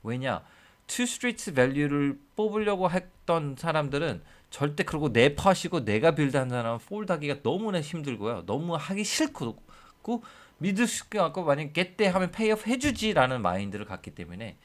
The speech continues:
그러니까 제가 전달하고 싶은 메시지는 오늘은 항상 리버에서,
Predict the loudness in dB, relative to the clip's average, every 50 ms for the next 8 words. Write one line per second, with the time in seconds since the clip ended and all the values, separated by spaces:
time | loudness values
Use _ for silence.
0 | _ _ -12 -12 -8 -6 -4 -2 -2 -2 -4 -6 _ _ _ -12 -10 -8 -8 -6
1 | -4 -4 -4 -4 -4 -8 -12 -14 -14 -12 -12 -12 -12 -12 -14 -12 -12 -12 -12 -12
2 | -12 -12 -14 -18 -20 -20 -20 _ -10 -8 -6 -6 -6 -6 -8 -8 -10 -14 -20 -8
3 | -4 -4 -4 -2 -2 -2 -2 -2 -2 -2 0 2 2 4 2 2 0 0 0 0
4 | 0 -2 -4